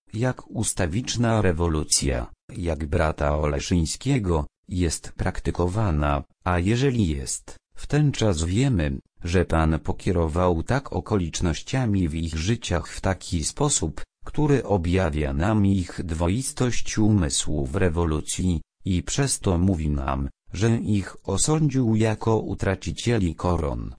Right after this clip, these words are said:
to jest, że zostali wyrzuceni z maluczkiego statka do wielkiego grona. Z tego wiedząc,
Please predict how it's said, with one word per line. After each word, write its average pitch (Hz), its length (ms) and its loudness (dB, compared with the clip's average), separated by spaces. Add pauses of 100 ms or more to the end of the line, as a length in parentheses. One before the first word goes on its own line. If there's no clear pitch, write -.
(180)
to 101 200 0
jest, - 500 -6 (240)
że 82 280 4
zostali 78 640 -2
wyrzuceni 92 720 0
z 80 140 0
maluczkiego 90 880 0
statka 127 580 -2
do 90 220 2
wielkiego 90 580 -2
grona. 62 560 -4 (420)
Z - 160 -8
tego 123 320 2
wiedząc, 90 760 0